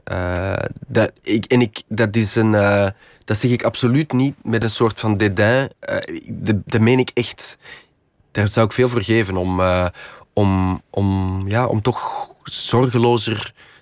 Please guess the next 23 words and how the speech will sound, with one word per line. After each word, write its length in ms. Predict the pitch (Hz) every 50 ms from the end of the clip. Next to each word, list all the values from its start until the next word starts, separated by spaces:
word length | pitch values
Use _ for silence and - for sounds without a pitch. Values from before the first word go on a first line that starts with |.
| _
te 80 | - 107
kunnen 240 | - - 110 107 98
zijn 220 | 101 107 117 113
of 120 | 92 - -
zo. 240 | - - 78 80 - - _ _ _ _ _ _ _ _
Ehm, 440 | - 95 92 92 92 92 92 92 92
dat, 200 | 92 95 92 - _ _ - - - - - - - - - _ _
dat 200 | - - - 98
lijkt 260 | 95 101 101 101 - -
me 120 | 98 98 95 -
eigenlijk 340 | - 95 98 95 95 - -
een 120 | 101 101 92
van 140 | 98 95
de 60 | 95 92
mooiste, 640 | 92 98 110 123 120 - - - 117 113 113 120 - _ _ _ _ _ _ _ _ _ _ _ _ _ _ -
eh, 120 | - 98
of 160 | 92 - - - - _
aangenaamste 600 | - 107 123 127 123 120 113 110 107 - - -
eigenschappen 440 | - 104 101 104 - - 107 107 98
die 80 | 98 95
je 40 | 92
als 80 | - -
mens 300 | 98 101 101 - -